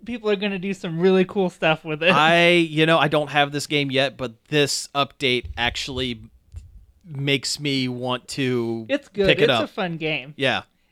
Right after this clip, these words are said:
Speaker 1: It's worth it to get it digitally, so you don't have to swap cartridges.
Speaker 2: Oh, yeah, good
Speaker 1: And
Speaker 2: idea.
Speaker 1: if you just wanna play a couple Mario levels, it's right there.
Speaker 2: Uh, that's awesome. Yeah, that's a really good idea. But, uh,
Speaker 1: Oh,
Speaker 2: yeah.
Speaker 1: and it's got a speed run mode where you speed run.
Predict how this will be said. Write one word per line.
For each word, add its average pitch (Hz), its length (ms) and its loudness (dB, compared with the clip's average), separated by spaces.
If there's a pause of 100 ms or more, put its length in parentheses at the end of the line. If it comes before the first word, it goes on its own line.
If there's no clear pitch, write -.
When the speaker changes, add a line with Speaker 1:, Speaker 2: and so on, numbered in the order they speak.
Speaker 1:
It's 220 200 -4
worth 254 280 2
it 254 140 -10
to 214 100 -6
get 196 160 -2
it 190 160 -4
digitally, 208 640 -6
so 175 80 -10
you 160 80 -4
don't 180 140 -6
have 180 120 -8
to 185 80 -14
swap 170 380 -6
cartridges. 180 420 -10
Speaker 2:
Oh, 156 280 4
yeah, 127 260 0
good 123 140 -4
Speaker 1:
And 120 80 0
Speaker 2:
idea. 117 120 0
Speaker 1:
if 151 60 -4
you 190 60 -2
just 185 220 -8
wanna 180 180 -8
play 175 200 0
a 170 40 -4
couple 175 280 -8
Mario 165 420 -6
levels, 180 400 -8
it's 143 160 -18
right 139 200 -8
there. 127 220 -10 (200)
Speaker 2:
Uh, 139 120 -2
that's 139 160 -2
awesome. 131 280 -2
Yeah, 127 180 -2
that's 123 140 -6
a 147 60 -4
really 120 360 -8
good 117 120 -6
idea. 110 380 -6 (500)
But, 120 240 -10
uh, 135 40 0
Speaker 1:
Oh, - 20 0
Speaker 2:
yeah. 196 340 4
Speaker 1:
and 269 80 2
it's 262 140 -6
got 285 120 0
a 285 60 -2
speed 311 340 -12
run 202 300 0
mode 180 260 2
where 175 120 0
you 180 160 -2
speed 214 340 -10
run. 233 220 -4